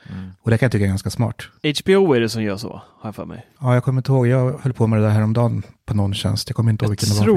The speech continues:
Speaker 2: faktiskt.
Speaker 3: att det är H B O som har så. Att man kan registrera flera, att man registrerar just enheter, så får man gå in och plocka bort dem som man inte, eh, använder längre liksom.
Speaker 2: Mm, precis.
Speaker 3: Ja, det kanske är bästa lösningen egentligen.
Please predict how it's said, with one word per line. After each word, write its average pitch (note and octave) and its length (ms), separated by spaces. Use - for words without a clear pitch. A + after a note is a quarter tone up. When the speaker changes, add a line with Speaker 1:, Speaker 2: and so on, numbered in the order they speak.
Speaker 2:
faktiskt. G#2+ 140
Speaker 3:
att G#2 260
det - 60
är - 20
H G2 40
B G2 40
O - 20
som G2+ 160
har F#2+ 120
så. - 160
Att - 160
man A2 120
kan G#2+ 140
registrera G#2 400
flera, G2+ 360
att - 240
man A#2+ 120
registrerar G#2+ 340
just G#2 180
enheter, A#2+ 560
så G#2+ 140
får G#2+ 100
man G#2+ 120
gå G#2 80
in G2+ 80
och G2 80
plocka A2 200
bort A2 320
dem F#2+ 280
som F#2+ 140
man G2 120
inte, F#2+ 280
eh, - 500
använder A2 380
längre G2 240
liksom. - 320
Speaker 2:
Mm, A2 280
precis. A#2 460
Speaker 3:
Ja, B2 100
det B2 80
kanske D3+ 240
är D3+ 60
bästa B2 240
lösningen A#2+ 420
egentligen. G2 320